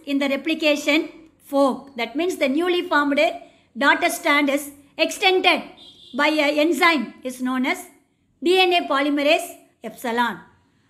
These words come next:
So these are all the three enzymes which is involved in the nuclear D N A replication. Dear students,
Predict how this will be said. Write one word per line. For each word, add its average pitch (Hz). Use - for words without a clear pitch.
So 339
these 403
are 381
all 381
the 339
three 359
enzymes 320
which 302
is 320
involved 339
in 302
the 294
nuclear 311
D 302
N 294
A 339
replication. 254
Dear 359
students, 330